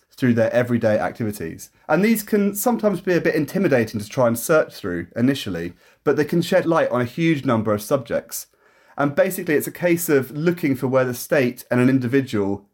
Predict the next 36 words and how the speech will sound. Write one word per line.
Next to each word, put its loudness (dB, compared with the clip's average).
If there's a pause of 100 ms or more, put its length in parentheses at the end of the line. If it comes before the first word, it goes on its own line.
(140)
institution 0
or 0
group -2 (400)
intersect. -4 (460)
So 0
it's -2
a -4
great 0
place 2
to 2
work 4
and 0
to -2
research 2
for 0
that 2
very 4
reason, 0
because -2
there 2
are 0
so 2
many 2
different -2
rabbit 0
holes -2
you -6
can 0
go 2
down -2 (200)
and 6
new 6
discoveries 0
to -18
be -6
made. -2